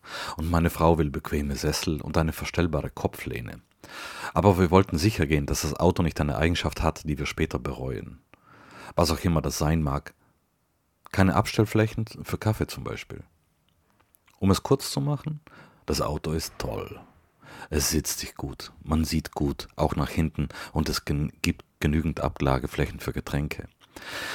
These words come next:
Der einzige Nachteil ist vielleicht, dass es am Beifahrersitz rechts oben nicht diesen Ring für die Hand gibt. Ich weiß nicht, wie ich das besser beschreiben soll. Dieser quadratische Ring, mit dem man, in dem man die Hand stecken kann,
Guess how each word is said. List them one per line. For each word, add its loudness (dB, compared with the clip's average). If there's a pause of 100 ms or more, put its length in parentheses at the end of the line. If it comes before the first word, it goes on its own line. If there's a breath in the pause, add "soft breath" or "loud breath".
(320 loud breath)
Der 2
einzige 4
Nachteil 4
ist 2
vielleicht, 4
dass 2
es -2
am -4
Beifahrersitz 0
rechts 0
oben 2
nicht 0
diesen -4
Ring 0
für -4
die -4
Hand -2
gibt. -12 (100)
Ich -6
weiß -2
nicht, -6
wie -4
ich -8
das -10
besser -4
beschreiben 0
soll. -4 (340 loud breath)
Dieser 0
quadratische -2
Ring, 0
mit -4
dem 2
man, -2
in -2
dem 2
man 0
die -4
Hand 0
stecken -6
kann, -4